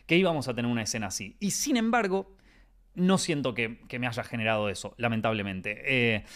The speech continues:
pe-, pero estaba, eh, t-, te-, tenía todas las fichas, eh, tenía todas las fichas para que ocurriera. Podías hacerte una buena...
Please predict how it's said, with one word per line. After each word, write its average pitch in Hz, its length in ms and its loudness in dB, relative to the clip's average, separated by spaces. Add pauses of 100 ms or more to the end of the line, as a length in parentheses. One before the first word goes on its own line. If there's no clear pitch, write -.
(360)
pe-, 147 180 4
pero 135 220 2
estaba, 196 300 10
eh, 156 180 -2
t-, - 160 12
te-, 135 260 2
tenía 190 320 6
todas 226 160 8
las 196 140 8
fichas, 156 420 0
eh, 175 100 2
tenía 170 300 -2
todas 190 160 2
las 170 100 2
fichas 185 280 -4
para 131 180 2
que 120 60 2
ocurriera. 165 580 4
Podías 139 400 2
hacerte 165 320 -2
una 135 140 -2
buena... 156 380 2